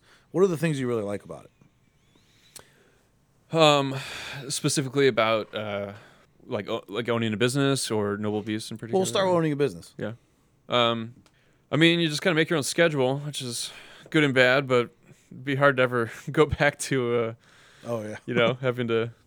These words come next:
Speaker 2: to be at work at nine and stay till five or something like that.
Speaker 1: Yeah.
Speaker 2: Um,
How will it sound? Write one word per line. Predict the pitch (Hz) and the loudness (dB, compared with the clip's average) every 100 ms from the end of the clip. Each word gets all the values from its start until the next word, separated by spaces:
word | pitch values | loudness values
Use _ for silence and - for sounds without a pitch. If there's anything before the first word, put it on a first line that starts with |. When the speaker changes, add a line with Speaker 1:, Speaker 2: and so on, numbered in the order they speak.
| _ | _
Speaker 2:
to | 139 | -8
be | 135 | 0
at | 131 | 2
work | 127 135 135 | 2 0 0
at | 123 | 0
nine | 123 131 127 | 0 0 -2
and | 117 113 113 | -4 -8 -10
stay | - 127 | -6 -4
till | 120 | -4
five | 113 120 123 | -2 0 0
or | 117 | -2
something | 110 110 104 | -6 -10 -10
like | 104 104 | -12 -10
that. | 110 110 117 | -10 -10 -10
Speaker 1:
Yeah. | - 110 107 110 | -6 -6 -6 -12
Speaker 2:
Um, | - - - 135 | -14 -14 -16 -20